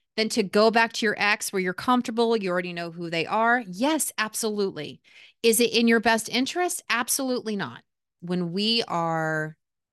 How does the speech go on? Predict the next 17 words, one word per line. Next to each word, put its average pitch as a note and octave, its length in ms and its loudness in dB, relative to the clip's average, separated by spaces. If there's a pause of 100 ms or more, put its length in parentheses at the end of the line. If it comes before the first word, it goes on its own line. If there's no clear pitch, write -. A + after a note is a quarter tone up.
(160)
the D#3+ 680 0 (100)
representation F3 1120 -2 (340)
of G3+ 140 4
our A3+ 120 8
circumstances, D#3+ 1000 0
and F#3 160 -2
we F#3 140 0
feel A3+ 280 0
that A#3 140 -2
we're F#3+ 180 2
powerless, D#3+ 600 -6
and F3 140 -6
we F3+ 100 -2
feel G#3+ 240 -4
that A3 140 -4
we F#3+ 120 -6
can't F#3+ 500 -4